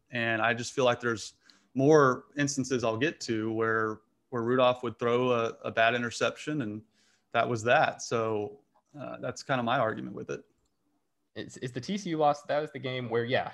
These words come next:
Speaker 2: where Oklahoma State is driving late, and then they throw this trick play. I, I believe it's in plus territory. I believe O S U was, like, on the forty going in,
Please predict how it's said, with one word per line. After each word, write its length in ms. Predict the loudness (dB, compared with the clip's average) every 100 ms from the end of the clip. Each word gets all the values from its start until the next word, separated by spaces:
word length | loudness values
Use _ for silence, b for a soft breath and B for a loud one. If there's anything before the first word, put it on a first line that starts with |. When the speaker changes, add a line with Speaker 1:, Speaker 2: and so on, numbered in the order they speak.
| -8
Speaker 2:
where 460 | -4 -2 -4 -6 -14 -20 -14 -6
Oklahoma 240 | -2 0
State 180 | 2 0
is 80 | 0
driving 440 | 4 6 6 2
late, 340 | 0 0 -2 -8 _ _ _ _ _ -6
and 160 | -2
then 380 | 0 0 -2 -4 -6
they 260 | -6 -4
throw 240 | -4 -2 0
this 360 | -2 -4 -8 -12 _ _ _ _ -14 -14 -16 _ _ -20 -20 _
trick 300 | -2 -2 0
play. 480 | 0 2 2 0 2
I, 220 | 4 6
I 40 |
believe 220 | 6 6 6
it's 120 | 2
in 80 | 2
plus 220 | 2 4
territory. 380 | 4 4 2 0
I 20 |
believe 220 | 2 4
O 80 | 4
S 140 | 4
U 80 | 0
was, 100 | 0
like, 120 | 0
on 60 | -2
the 60 |
forty 320 | -2 -2 0 2
going 240 | 0 0
in, 240 | -2 -4